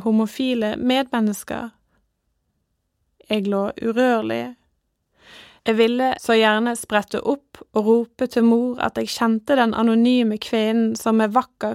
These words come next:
klar stemme snart begynte å snakke, selv om det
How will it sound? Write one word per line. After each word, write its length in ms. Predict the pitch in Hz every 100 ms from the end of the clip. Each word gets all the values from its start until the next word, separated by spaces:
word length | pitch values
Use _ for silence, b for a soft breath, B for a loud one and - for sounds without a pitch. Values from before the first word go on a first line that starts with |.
| -
klar 320 | 262 247 214
stemme 680 | - - 214 220 240 220 226 -
snart 400 | - 254 233 202 -
begynte 380 | 226 233 - 196
å 60 | 220
snakke, 540 | 220 220 _ 240 233 233 B B B
selv 320 | - 277 254
om 140 | 220
det 80 | 226